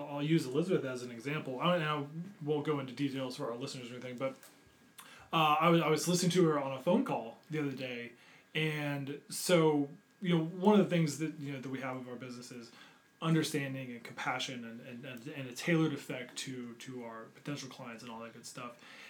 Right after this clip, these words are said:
And after she got off the call, I was like, "I feel like you could have done a better job. You know, you are way, way better than, than what you were on that phone call."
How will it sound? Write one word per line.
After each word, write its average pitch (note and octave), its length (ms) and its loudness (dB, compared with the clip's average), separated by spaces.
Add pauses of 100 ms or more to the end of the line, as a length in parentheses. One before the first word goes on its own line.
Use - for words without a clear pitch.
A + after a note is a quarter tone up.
(120)
And D3 300 -2
after D#3+ 380 2
she D#3 260 2
got D3 180 2
off C#3+ 80 -8
the C#3+ 60 -8
call, E3+ 360 0
I D3+ 40 -2
was D3+ 140 -2
like, C3+ 140 -2 (160)
"I C#3+ 100 -8
feel G#3 200 -6
like F3 140 -2
you C3+ 80 -14
could C3 120 -10
have A#2+ 100 -10
done A#2+ 160 -10
a A#2 60 -16
better A2 140 -16
job. F#3+ 320 -8 (340)
You D3+ 100 -4
know, B2+ 120 -4
you F#3+ 260 6
are A#2 120 0 (140)
way, D3+ 400 2
way B2+ 520 -2
better E3 240 0
than, A#2+ 460 -10
than C3 160 -10
what C3 240 -8
you C3 100 -4
were B2 200 -6
on A2 160 -10
that A2 180 -14
phone D#3+ 180 -2
call." E3+ 300 -10